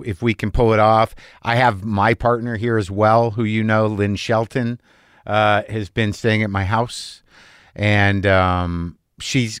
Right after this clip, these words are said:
got a place of her own, too, that we can go to across town. But, but ultimately, it's, it's, it's a little, it's still scary 'cause you just don't know, but I, I don't feel the bodies in the streets like New York did or maybe Seattle did in a way.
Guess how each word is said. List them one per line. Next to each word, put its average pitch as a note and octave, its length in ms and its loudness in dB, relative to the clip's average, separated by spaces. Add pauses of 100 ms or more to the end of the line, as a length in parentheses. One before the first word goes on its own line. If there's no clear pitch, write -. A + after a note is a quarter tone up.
(140)
got A2 240 2
a - 20 0
place A2 360 -2
of F#2+ 80 -6
her G2+ 140 0
own, G2+ 140 0
too, A2 220 -2
that G#2 100 -2
we G2 140 -4
can G2+ 160 -4
go G#2 160 2
to G#2 180 -4
across G2 340 -4
town. G#2+ 300 -2
But, B2 280 0 (680)
but C3+ 320 0
ultimately, C3+ 600 2
it's, - 260 -4
it's, - 480 -4 (540)
it's - 180 -2
a C#3+ 60 2
little, D#3 360 2
it's C3+ 240 -6
still D#3+ 280 0
scary C3+ 680 0
'cause A2+ 200 -2
you A#2 80 0
just A#2 240 -2
don't A2+ 240 2
know, B2+ 260 2
but A2 240 0
I, A#2+ 200 -4 (300)
I A#2+ 100 0
don't C3+ 220 0
feel C#3 260 0
the A2 120 2
bodies A2+ 460 0
in G#2 120 0
the F#2+ 80 -2
streets C3 460 -4
like G2 180 0
New G2+ 80 -2
York G2+ 320 0
did G2+ 200 2
or F#2+ 80 0
maybe G2 240 0
Seattle G#2 520 -2
did F#2 220 -4
in F2 80 -6
a E2+ 60 -6
way. E2 340 -8